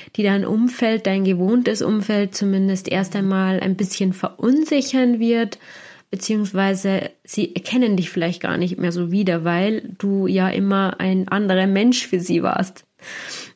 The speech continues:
Und, ähm, das kann manchmal ganz schön Angst machen, denn,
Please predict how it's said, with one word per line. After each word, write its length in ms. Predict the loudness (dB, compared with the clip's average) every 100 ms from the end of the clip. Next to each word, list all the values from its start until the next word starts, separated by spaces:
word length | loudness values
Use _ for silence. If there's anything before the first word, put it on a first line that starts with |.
| _ -2
Und, 480 | 2 4 2 2 0
ähm, 640 | 0 2 2 2 2 0
das 220 | -2 -4 -2
kann 440 | 0 4 4 2 -4 _ _ _ _ _ _ _ 0
manchmal 460 | 0 2 2 2
ganz 340 | 0 0 0 0
schön 240 | -2 0
Angst 400 | 0 0 -2 -2
machen, 400 | -2 -2 -4 0
denn, 380 | 2 2 0